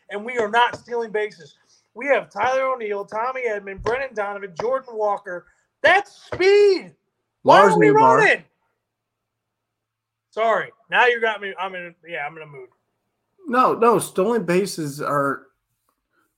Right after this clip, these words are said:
Speaker 2: like, I don't get it. And because we should be stealing more bases than what we are, though. <sighs>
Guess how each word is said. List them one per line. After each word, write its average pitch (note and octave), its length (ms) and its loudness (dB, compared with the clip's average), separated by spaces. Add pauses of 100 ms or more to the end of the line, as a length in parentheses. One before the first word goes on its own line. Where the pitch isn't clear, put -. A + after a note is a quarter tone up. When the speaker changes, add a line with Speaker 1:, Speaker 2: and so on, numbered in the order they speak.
Speaker 2:
like, D3 420 -2 (580)
I D#3 140 -2
don't C#3+ 540 -2
get B2 220 -6
it. D#2+ 220 -12 (380)
And A#2+ 680 -8 (1000)
because D3 300 -2
we C#3+ 120 -2
should D#4+ 240 -6
be C4 100 0
stealing D3+ 380 -2
more A#2 140 -6
bases A2 380 -10
than B2 160 -8
what B2+ 120 -6
we D3 120 -6
are, F#3 260 -2
though. F2+ 240 -12 (1700)
<sighs> - 60 -10